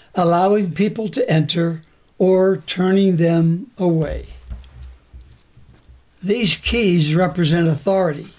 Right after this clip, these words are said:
And here Peter, gi-, uh, I'm sorry, Christ gives Peter, and by extension, all other believers, the authority to declare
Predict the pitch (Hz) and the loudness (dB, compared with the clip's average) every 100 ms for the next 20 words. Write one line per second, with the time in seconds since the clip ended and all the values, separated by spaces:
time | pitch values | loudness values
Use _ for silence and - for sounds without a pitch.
0 | _ _ _ _ _ _ _ _ _ _ | _ _ _ _ _ _ _ _ _ _
1 | - _ _ _ _ _ _ - _ - | -20 _ _ _ _ _ _ -20 _ -2
2 | 190 170 185 226 190 160 208 240 180 165 | 2 4 2 2 0 0 -4 0 2 2
3 | 160 - - - _ - - _ 165 226 | 0 -8 -20 -20 _ -20 -20 _ -4 -2
4 | - 180 180 147 185 156 135 - 247 202 | 0 0 0 0 0 0 -2 -2 2 2
5 | 180 - - 160 170 277 240 - 196 170 | 0 -4 -8 -2 0 0 -2 -2 0 2
6 | 165 160 160 _ - - - _ _ 196 | 2 0 -4 _ -20 -20 -20 _ _ 0
7 | 185 151 208 208 196 - - 220 240 - | 2 2 2 2 0 -2 -4 -2 -2 -2
8 | 180 156 139 - - _ _ _ _ - | -2 -2 -4 -12 -20 _ _ _ _ -2
9 | 214 277 240 185 180 190 175 _ _ _ | 2 2 2 2 0 -2 -6 _ _ _
10 | _ _ _ - 196 175 190 185 160 - | _ _ _ -2 0 2 2 2 -4 -8
11 | 175 170 277 185 156 - - - - - | -4 -2 -2 -4 -6 -10 -4 -4 -4 -12
12 | _ _ _ _ _ _ _ _ _ - | _ _ _ _ _ _ _ _ _ -20
13 | _ _ _ - 180 190 139 196 226 196 | _ _ _ 0 2 2 2 0 2 2
14 | 175 175 - 185 160 - 170 202 208 156 | 2 0 0 -2 -2 -6 -2 0 2 0
15 | 147 | -2